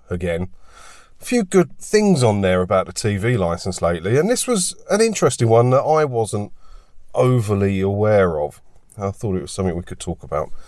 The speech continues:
So this is the question that was posted on Money Saving Expert Forum. "Hi. Yesterday, a friend of mine told me she needs a T V licence for the newly bought T V for her bedroom.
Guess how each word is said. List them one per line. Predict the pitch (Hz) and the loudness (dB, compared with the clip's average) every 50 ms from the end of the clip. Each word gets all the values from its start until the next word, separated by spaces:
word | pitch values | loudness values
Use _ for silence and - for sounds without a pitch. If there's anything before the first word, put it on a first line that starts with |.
| - - - | -14 -14 -4
So | - - 165 | 0 2 4
this | 170 170 - - | 4 4 2 -2
is | 143 127 | -4 -4
the | - | -6
question | 123 - 139 120 - - - 113 107 | 0 2 2 2 2 0 0 0 0
that | 107 | 0
was | 87 - | -2 -6
posted | - - 107 101 98 - - 98 87 | -2 0 0 0 0 -2 -6 -2 0
on | 95 95 98 | 0 0 2
Money | 101 98 95 95 90 | 2 0 0 0 -2
Saving | - - 95 90 85 90 | -2 -2 0 0 0 -2
Expert | 87 85 - - - 98 90 87 | -4 -6 -8 -6 -4 -4 -4 -4
Forum. | - - 90 85 80 78 78 76 - _ _ _ _ _ _ _ _ _ - - - - - - - | -6 -6 -4 -4 -4 -4 -6 -8 -14 _ _ _ _ _ _ _ _ _ -20 -20 -20 -20 -18 -4 0
"Hi. | - 104 117 127 139 143 139 - - | 2 4 4 4 4 0 -2 -8 -10
Yesterday, | - 117 147 185 190 - - 160 127 135 143 151 | -4 0 0 2 0 0 -2 0 2 4 4 4
a | 135 | 2
friend | - - 185 220 262 277 | 0 0 0 0 0 -2
of | 247 165 | -2 0
mine | 127 107 101 107 120 | 2 2 2 2 0
told | - - 117 123 131 143 | 0 0 0 0 0 -2
me | 135 | -6
she | 127 - 131 | -6 -4 -2
needs | 123 117 113 110 95 | -2 -2 -2 -2 -4
a | 101 | -6
T | 92 - - 175 180 175 | -6 -4 -2 0 0 0
V | 143 143 131 113 | 0 0 0 0
licence | 98 92 90 92 95 - - 101 98 - | 2 2 0 0 0 -2 -6 -6 -8 -6
for | - | -6
the | 101 98 | -4 0
newly | 110 123 127 127 | 2 2 2 2
bought | 120 120 113 110 - | 0 -2 -4 -4 -6
T | - - 98 98 | -6 -6 -6 -4
V | 85 78 82 82 | -4 -6 -8 -8
for | - - 85 85 | -8 -6 -4 -4
her | 82 | -4
bedroom. | 82 - 95 92 87 - 87 92 95 101 | -2 -2 -2 -2 -2 -2 -4 -4 -2 -4